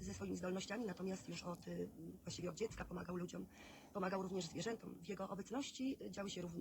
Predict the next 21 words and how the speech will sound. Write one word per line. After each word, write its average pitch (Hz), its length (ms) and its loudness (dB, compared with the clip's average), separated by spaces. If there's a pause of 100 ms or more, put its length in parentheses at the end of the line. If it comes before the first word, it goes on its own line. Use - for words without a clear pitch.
różne 190 260 2
rzeczy. 175 380 2 (320)
Zdrowiały 165 600 4 (120)
zwierzęta, 196 580 2
które 190 360 -4 (260)
miały 185 300 2
jakieś 156 240 0
obciążenia, 185 580 -2 (500)
y, 180 120 2
zdrowiały 180 600 4
również 175 320 2
osoby, 185 440 0 (140)
nawet 185 460 0
osoby, 175 240 -2
które 180 240 0
już 180 160 4
były 180 160 4
bliskie 170 380 0
śmierci. 180 400 0
Lekarze 185 360 -2 (100)
mówili, 175 360 0